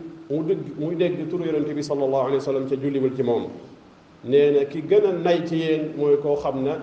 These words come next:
dégg nañu tudd sama tur ca julliwul ci man. Waaye tamit waxtu woo Yàlla dimbale la ba nga dem ca xabroom ba di ko ziyaare, nga wekk ko lool,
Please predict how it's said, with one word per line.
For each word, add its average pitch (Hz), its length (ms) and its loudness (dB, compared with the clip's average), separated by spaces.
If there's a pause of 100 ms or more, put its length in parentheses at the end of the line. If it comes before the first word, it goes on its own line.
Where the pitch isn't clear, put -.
(540)
dégg 180 280 0
nañu 151 240 0
tudd 151 220 -6
sama 139 300 0
tur 139 160 -2
ca 127 80 -2
julliwul 123 340 -2
ci 120 80 -6
man. 104 160 -6 (1500)
Waaye 147 320 6
tamit 151 240 2 (680)
waxtu 151 340 -2
woo 160 580 2 (320)
Yàlla 147 280 2 (160)
dimbale 147 300 -2
la 139 260 4
ba 139 120 -2
nga 156 120 0
dem 143 240 -2
ca 160 120 -2
xabroom 165 400 2
ba 120 200 -2 (240)
di 131 80 -8
ko 147 100 -2
ziyaare, 160 420 2 (1200)
nga 147 720 8 (1500)
wekk 147 280 0
ko 151 160 0
lool, 151 440 4